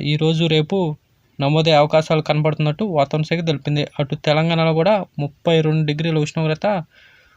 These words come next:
ఉదయం పూట నమోదయ్యే అవకాశాలు ఉన్నట్టు వాతావరణ శాఖ తెలిపింది.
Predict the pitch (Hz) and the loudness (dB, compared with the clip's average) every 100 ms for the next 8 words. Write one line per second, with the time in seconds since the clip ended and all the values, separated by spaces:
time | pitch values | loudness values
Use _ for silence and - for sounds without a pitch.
0 | _ 147 147 175 165 156 160 151 156 151 | _ -4 0 0 0 0 0 -2 0 2
1 | 147 147 160 160 151 156 151 233 151 143 | 2 2 0 0 0 -2 -2 -2 0 0
2 | 156 156 170 160 143 143 143 139 | 0 -2 -4 -4 -4 -2 -4 -4